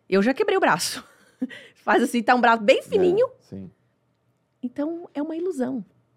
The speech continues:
Speaker 1: É uma ilusão. Na verdade, é, falta muita informação ainda, né?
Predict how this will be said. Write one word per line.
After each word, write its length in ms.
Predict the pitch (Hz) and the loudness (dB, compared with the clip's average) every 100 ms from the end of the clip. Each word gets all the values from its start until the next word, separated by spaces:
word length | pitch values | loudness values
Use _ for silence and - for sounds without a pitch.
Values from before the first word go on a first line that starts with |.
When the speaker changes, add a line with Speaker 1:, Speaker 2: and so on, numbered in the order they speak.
| - | -8
Speaker 1:
É 60 | 196 | -6
uma 120 | 214 | -4
ilusão. 340 | 262 233 175 - | -4 -4 -6 -6
Na 100 | 254 | -6
verdade, 640 | 277 202 180 220 190 131 - _ _ _ _ - | -6 -6 -6 -6 -6 -8 -12 _ _ _ _ -4
é, 500 | 180 180 170 156 - | -2 0 -2 -4 -6
falta 260 | - 208 208 | -4 -2 0
muita 280 | 220 226 220 | -2 -2 -2
informação 680 | 392 330 240 185 - 160 | -2 -2 -2 -2 -6 -8
ainda, 280 | 147 131 123 | -6 -8 -8
né? 200 | 135 170 | -8 -10